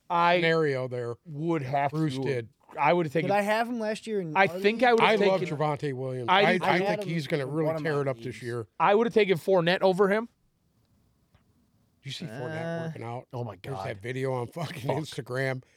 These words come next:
Speaker 2: with him, with him jerking, uh, what was it, two, two
Speaker 1: Yeah, like, fucking power
Speaker 2: two fifty,
Speaker 1: cleaning,
Speaker 2: two sixty?
Speaker 1: two fifty, two sixty.
Speaker 2: He's doing press, just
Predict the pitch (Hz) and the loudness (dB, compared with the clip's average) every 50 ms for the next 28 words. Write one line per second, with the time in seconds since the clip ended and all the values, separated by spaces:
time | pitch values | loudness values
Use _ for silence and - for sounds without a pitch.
0 | _ _ _ _ _ _ - 143 135 - - 156 151 143 143 - _ _ _ _ | _ _ _ _ _ _ -10 -10 -8 -6 -4 -4 -4 -4 -6 -10 _ _ _ _
1 | _ - - 156 147 127 165 147 139 156 175 160 117 - - 160 160 147 165 - | _ -8 -6 -6 -6 -4 -2 -2 0 0 0 -2 -4 -8 -4 -2 -2 -2 -2 -2
2 | - 156 147 151 143 131 131 131 127 123 120 117 113 107 107 - _ _ _ _ | -4 -6 -4 -6 -6 -6 -6 -4 -2 -2 -2 -4 -6 -8 -10 -14 _ _ _ _
3 | _ _ - 139 160 160 120 110 139 - - - - 180 165 165 170 _ - - | _ _ -8 -6 -4 -4 -4 -6 -8 -10 -10 -8 -6 -6 -6 -6 -10 _ -14 -12
4 | 196 196 196 190 180 170 _ _ _ _ _ _ _ _ 139 123 123 127 117 107 | -10 -10 -8 -10 -12 -12 _ _ _ _ _ _ _ _ -10 -6 -4 -2 -2 -4
5 | 107 107 104 - - - - 135 123 - 135 110 - 170 143 131 131 139 143 131 | -4 -8 -12 -18 -10 -4 -2 -2 -2 -2 -4 -6 -2 0 2 4 4 4 2 0
6 | - 143 131 123 120 120 123 117 - 131 127 123 214 - 120 120 120 120 123 127 | -2 -4 -6 -4 -6 -8 -8 -8 -6 -4 -4 -4 -4 -4 -4 -6 -6 -6 -8 -8
7 | 127 123 127 127 120 - 123 110 101 - - 117 107 - _ - - 160 156 - | -8 -8 -8 -8 -10 -12 -14 -16 -14 -14 -14 -16 -16 -16 _ -8 -8 -4 0 0
8 | 220 190 151 113 - - - 156 165 175 165 - - 165 - 135 131 123 - 156 | 2 2 0 -2 -6 -6 -2 0 0 0 -2 -4 -12 -14 -12 -14 -14 -12 -10 -10
9 | 156 - | -10 -10